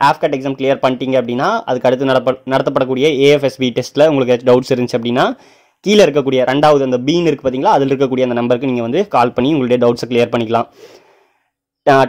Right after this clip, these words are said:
டைமிங் வந்து எப்ப இருந்து எப்போ வரைக்கும்னா, மார்னிங் நைன் தேர்ட்டில இருந்து ஒரு மணி வரைக்கும், அதே போல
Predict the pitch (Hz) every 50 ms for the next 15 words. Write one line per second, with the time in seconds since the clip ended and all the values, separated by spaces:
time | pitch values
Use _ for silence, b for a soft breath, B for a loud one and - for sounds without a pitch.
0 | - 151 165 175 196 196 190 180 170 170 165 160 147 147 165 160 160 151 143 147
1 | 143 139 127 139 156 196 214 175 143 139 143 156 165 170 170 156 147 151 156 160
2 | 170 160 156 151 147 143 143 139 143 139 160 196 208 139 139 143 147 156 156 151
3 | 143 143 135 135 - - 202 175 143 131 139 147 143 143 143 139 156 185 226 233